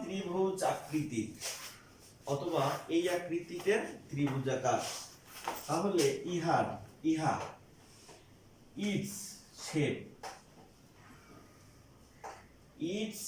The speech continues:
shape, ইহার আকৃতি, ইহার আকৃতি is triangle, triangle,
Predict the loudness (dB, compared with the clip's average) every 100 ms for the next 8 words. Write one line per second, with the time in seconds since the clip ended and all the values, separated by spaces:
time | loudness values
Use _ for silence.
0 | -6 -4 2 2 2 -4 -14 -14 -14 -14
1 | -18 -18 -18 -16 -16 -16 -4 -4 -4 -4
2 | 0 2 6 6 6 2 -8 -16 -20 -20
3 | -20 -20 -20 -6 -4 0 2 2 -2 -4
4 | -2 0 2 2 0 0 -2 -2 -2 0
5 | -2 -2 -6 -12 -16 -18 -18 -16 -16 -14
6 | -14 -6 -2 4 4 2 -4 -8 -10 -12
7 | -16 -20 -20 -20 -20 -18 -18 -20 -20 -20
8 | -20 -20 -20 -20 -2 2 4 4 2 0
9 | 0 0 -2 -8 -16 -18 -18 -18 -18 -16
10 | -14 -14 -16 -20 -20 -20 -20 -18 -16 -12
11 | -12 -10 -8 -8 -10 -14 -16 -16 -16 -16
12 | -18 -16 -16 -16 -16 -14 -14 -14 -12 0
13 | 4 6 4 0 -2 -8 -16 -16 -16 -4
14 | 0 4 4 4